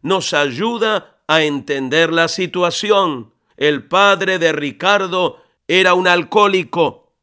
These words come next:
Hacía muchos años que había abandonado a la familia.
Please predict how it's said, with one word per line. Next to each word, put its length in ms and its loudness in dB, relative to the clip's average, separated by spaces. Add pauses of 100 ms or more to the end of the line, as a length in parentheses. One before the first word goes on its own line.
(140)
Hacía 460 2
muchos 520 -2
años 560 -4 (260)
que 200 0
había 500 0
abandonado 960 0
a 60 2
la 120 4
familia. 760 0